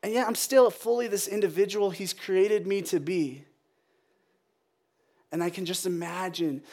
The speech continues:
that, that the early Christians were like, "We like that name. We want to be defined by Jesus." And I can imagine that conversations happened with their buddies who were naming these things.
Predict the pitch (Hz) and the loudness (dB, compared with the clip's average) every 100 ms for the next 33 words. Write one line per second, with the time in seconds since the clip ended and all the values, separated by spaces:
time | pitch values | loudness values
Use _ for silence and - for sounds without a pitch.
0 | - - 160 147 - - _ 165 160 151 | -20 -2 0 0 -4 -20 _ -6 -6 -4
1 | 139 170 175 - 160 151 135 127 143 139 | -4 -2 -2 -4 -8 -10 -14 -14 -14 -12
2 | 143 - 127 101 117 104 - _ _ _ | -14 -16 -18 -18 -20 -20 -20 _ _ _
3 | _ 170 151 160 160 151 147 131 - 147 | _ -10 -8 -8 -8 -10 -12 -14 -16 -12
4 | 147 143 127 123 127 117 113 - - - | -10 -8 -10 -12 -16 -16 -18 -20 -20 -20
5 | _ - - 160 160 180 170 156 156 156 | _ -20 -12 -6 -4 0 0 0 -2 -2
6 | 147 135 - 156 165 156 147 151 147 135 | -4 -6 -6 -4 -2 -2 -2 -2 -2 -6
7 | - - 139 147 143 131 - - - 143 | -8 -8 -8 -6 -6 -8 -12 -20 -8 -4
8 | 151 156 139 143 147 143 156 139 131 143 | 0 0 0 0 0 -2 -2 0 0 0
9 | 151 147 139 135 - 131 127 | 2 0 -2 -4 -6 -6 -8